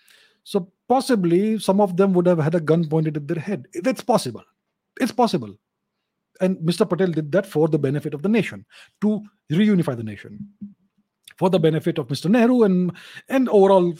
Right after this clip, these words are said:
long-term interests of India. So it is alleged that this sort of thing happened in Manipur, that the king of Manipur, the puppet king, king of Manipur, was forced to sign the accession document to India.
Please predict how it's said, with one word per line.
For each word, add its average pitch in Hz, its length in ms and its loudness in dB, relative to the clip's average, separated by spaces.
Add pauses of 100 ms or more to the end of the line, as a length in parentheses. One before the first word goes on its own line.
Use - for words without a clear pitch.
long-term 165 500 0
interests 135 280 -6
of 127 100 -8
India. 110 260 -8 (580)
So 220 180 2
it 202 160 0
is 196 200 2
alleged 160 500 -2 (1000)
that 175 120 0 (100)
this 165 300 2
sort 175 140 4
of 175 100 -4
thing 165 120 2
happened 135 280 -4
in 135 100 -4
Manipur, 107 340 -12 (460)
that 160 200 -4
the 170 80 -2
king 233 400 2
of - 220 -2
Manipur, 139 520 -4 (220)
the 156 100 -6
puppet 180 300 -4
king, 165 220 -2
king 165 180 0
of 139 100 0
Manipur, 135 300 -4
was 220 200 0
forced - 640 0
to 190 100 -2
sign 170 360 0
the 160 160 -4
accession 165 540 -6 (420)
document 147 440 -8
to 123 120 -8
India. 104 240 -14